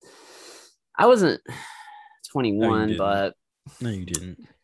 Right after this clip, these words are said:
Speaker 1: I wasn't in high school. I waited till after high school 'cause I was kinda, I
Speaker 2: Okay.
Speaker 1: was so obsessed with skating, dude. Like, I was
Speaker 2: Dude,
Speaker 1: just like,
Speaker 2: you were on a different level. But
Speaker 1: I was
Speaker 2: bruh, for anybody who doesn't know, fucking Zach rips. Like, it's, it's not
Speaker 1: Yo,
Speaker 2: even
Speaker 1: thanks, Pat.
Speaker 2: chill. It's not
Speaker 1: Appreciate
Speaker 2: even
Speaker 1: you.
Speaker 2: chill. Like,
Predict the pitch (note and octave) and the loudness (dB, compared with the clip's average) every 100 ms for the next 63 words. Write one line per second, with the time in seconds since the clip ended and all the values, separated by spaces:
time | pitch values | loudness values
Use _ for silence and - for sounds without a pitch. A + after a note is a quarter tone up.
0 | _ _ - C3 E3+ F#3+ F#3+ C3+ C3+ C3+ | _ _ 0 4 4 4 2 0 -2 -4
1 | - G#2+ F#2 G2 B2+ C3+ C3+ - B2 A#2 | -6 -6 0 2 4 4 4 0 0 0
2 | G#2 F#2 F2+ G#2+ G2 G2 - F#2+ F#2 C3 | 0 -2 -4 -4 -6 -6 -6 -8 -4 0
3 | D#3 - G#3 G3+ D3+ A2+ F3+ G3+ - E3+ | 2 4 4 6 4 6 4 4 4 6
4 | F#3 D3+ F3 E3+ - D#3 C3+ D#3 B2 F2+ | 6 4 2 0 -2 -2 2 2 2 -2
5 | G2 A2 A2 G#2+ B2 D3+ B2+ A2+ A2 C#3+ | -6 -4 -4 -2 0 4 4 4 6 6
6 | D#3+ C3+ C#3 C#3+ A#2 A2 G#2 G#2+ - G2 | 8 6 6 4 2 -2 -2 -2 -4 -6
7 | F#2 F2+ F2 E2+ G#2+ C3+ C3 D#3+ G3 F3+ | -4 -4 -4 -6 -6 -2 0 2 2 6
8 | D3 B2+ A#2+ - - _ C3 F#3 G#3+ A3 | 8 8 6 -2 -20 _ -2 0 4 4
9 | C#3+ B2 A#2 G#2 F#2+ F2+ F#2 - - D3+ | 4 4 2 0 -6 -8 -10 -16 2 2
10 | C#3 G#2 G2+ F#2 F2 - - - - B2+ | 4 0 0 0 -2 -10 -14 -12 -12 -2
11 | A#2+ A2 A#2 A2 - C3+ C#3+ C#3 C3+ B2 | 0 2 0 -2 2 2 4 4 6 4
12 | G#2+ G2+ G2 F2+ - F2 G#2 F2+ F2 - | 4 0 -2 -2 -2 2 4 4 0 -2
13 | C3 C3+ F#3 F3 C3+ G#2+ G2 - F#2+ F#2+ | -2 0 2 4 4 2 -4 -4 -2 -2
14 | F#2 G#2 | -2 -4